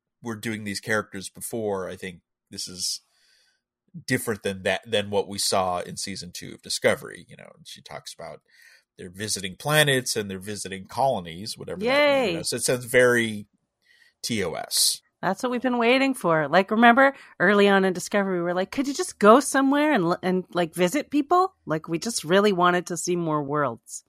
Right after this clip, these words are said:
Speaker 1: Yeah, and we know they've been doing a lot of location shooting in and around Toronto, so,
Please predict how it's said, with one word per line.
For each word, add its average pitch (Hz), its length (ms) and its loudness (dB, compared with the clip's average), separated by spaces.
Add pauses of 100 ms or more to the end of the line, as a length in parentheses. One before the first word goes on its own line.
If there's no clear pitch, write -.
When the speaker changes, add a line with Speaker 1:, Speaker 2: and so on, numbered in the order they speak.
(240)
Speaker 1:
Yeah, 123 300 0
and 135 140 -4
we 156 100 -4
know 170 140 4
they've 170 180 0
been 147 160 2
doing 127 240 0
a 120 60 0
lot 113 180 4
of 107 80 0
location 147 500 -2
shooting 120 640 -8 (120)
in 101 180 -8
and 101 120 -12
around 92 380 -10
Toronto, 92 680 -8
so, 87 680 -8